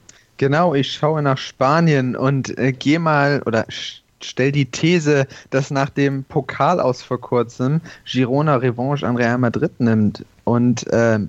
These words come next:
per Unentschieden den Königlichen wichtige Punkte im Kampf um die Champions League nimmt.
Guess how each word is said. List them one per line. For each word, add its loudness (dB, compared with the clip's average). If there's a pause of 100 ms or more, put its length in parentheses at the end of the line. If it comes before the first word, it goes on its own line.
(160)
per 0
Unentschieden 0
den 0
Königlichen 0
wichtige -2
Punkte 0 (300)
im 0
Kampf 0
um -2
die 0
Champions -4
League -4
nimmt. -4